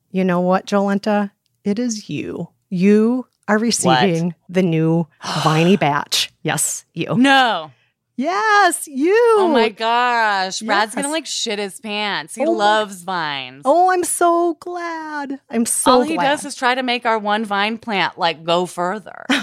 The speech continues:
Speaker 1: Oh my gosh. Well, these plants will do the job for you. And I just feel like I
Speaker 2: <gasps>
Speaker 1: haven't seen you in so long.
Speaker 2: Oh my God.
Speaker 1: Between covid and your
Speaker 2: I know.
Speaker 1: health. And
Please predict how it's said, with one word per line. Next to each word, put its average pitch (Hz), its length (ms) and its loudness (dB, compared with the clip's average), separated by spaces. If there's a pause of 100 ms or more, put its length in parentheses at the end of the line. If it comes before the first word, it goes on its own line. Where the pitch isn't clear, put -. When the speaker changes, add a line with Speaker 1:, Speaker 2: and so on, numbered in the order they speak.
(220)
Speaker 1:
Oh 349 140 2
my 247 160 0 (160)
gosh. 190 340 -4 (320)
Well, 233 380 2 (280)
these 233 260 -2
plants 208 500 -2
will 175 140 -2
do 165 200 -2
the 165 80 0
job 156 320 -2
for 151 240 -2
you. 156 400 2
And 165 320 -2 (400)
I 294 80 -2
just - 200 2
feel 359 120 0
like 320 140 0
I - 160 -2
Speaker 2:
<gasps> - 0 -
Speaker 1:
haven't 247 360 0
seen 220 300 0
you 233 140 4
in 196 100 4
so 185 720 2
long. 170 160 2
Speaker 2:
Oh 233 40 6
my 247 180 4
God. 254 720 2
Speaker 1:
Between 180 240 0
covid 247 1000 2
and 151 300 -4
your 165 180 -8
Speaker 2:
I - 120 2
know. 247 80 6
Speaker 1:
health. 233 680 2
And 170 100 -6